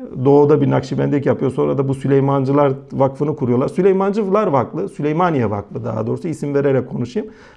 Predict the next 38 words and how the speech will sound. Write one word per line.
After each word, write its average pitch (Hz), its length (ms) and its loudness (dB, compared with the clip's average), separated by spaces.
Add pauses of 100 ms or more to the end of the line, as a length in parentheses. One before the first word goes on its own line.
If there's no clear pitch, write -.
(100)
Tamamıyla 185 760 0
sığ 196 320 2
bir 143 120 -2
bakış 143 280 -2
açısına 131 380 -4
sahiptir. 113 460 -6 (380)
O 147 160 0
neydi 190 220 2
o? 127 320 2
Allah 160 240 4
gaybı 160 380 2
bilmez 160 360 -2
diyen 156 160 -4
Abdülaziz 151 680 -2
Bayındır'ın 135 680 0 (360)
vakfıdır. 120 640 -2 (260)
O 214 100 4
kadar 190 300 0
da 247 60 2
sığ 202 280 2
bir 135 40 0
görüşü. 123 320 0
Bu 185 40 0 (360)
Kur'an 233 240 0
profesörü 120 480 -2
ha. 247 260 -2 (680)
Bu 170 60 -2
kadar 190 240 4
sığ 214 260 2
bakan 120 360 2
bir 113 120 0
adamdır. 120 360 -2
Ayetlerdeki 156 680 0
hitap 160 240 -4
muhatap 151 340 -4
ilişkisinden 143 540 -6
haberi 117 260 -4
yok. - 120 -12